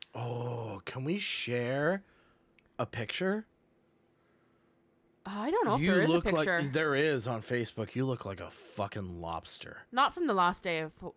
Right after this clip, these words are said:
Speaker 2: my,
Speaker 1: N-,
Speaker 2: of my Hawaii trip.
Speaker 1: No, not the one where you said you're, like, like, popping, like, blisters, but, like,
Speaker 2: Yeah,
Speaker 1: you
Speaker 2: it,
Speaker 1: are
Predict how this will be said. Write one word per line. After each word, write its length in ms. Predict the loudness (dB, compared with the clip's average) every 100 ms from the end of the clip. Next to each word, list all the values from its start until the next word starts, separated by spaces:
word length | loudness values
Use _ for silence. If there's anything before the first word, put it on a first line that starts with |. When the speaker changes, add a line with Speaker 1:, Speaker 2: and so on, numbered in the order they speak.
| -4
Speaker 2:
my, 140 | 0
Speaker 1:
N-, 80 | 0
Speaker 2:
of 180 | -2 -6
my 180 | -4 -2
Hawaii 240 | -2 0
trip. 80 | 2
Speaker 1:
No, 260 | 4 4 4
not 240 | 4 2
the 60 | 2
one 180 | 2 4
where 120 | 4
you 100 | 2
said 340 | 2 2 2 0
you're, 240 | -2 -2
like, 260 | 0 0 -2 -14 -18 -18 _ _ _ _ _ _ _ _ -2
like, 260 | -2 -2
popping, 800 | -4 0 0 2 0 0 -2 -6 -10 -10
like, 380 | -2 -2 -2 -8 _ -14 -6
blisters, 680 | -2 -2 0 2 2 0 -2
but, 260 | -2 -2 -2
like, 180 | -2 2
Speaker 2:
Yeah, 180 | 4 6
Speaker 1:
you 140 | 6
Speaker 2:
it, 60 | 4
Speaker 1:
are 180 | 2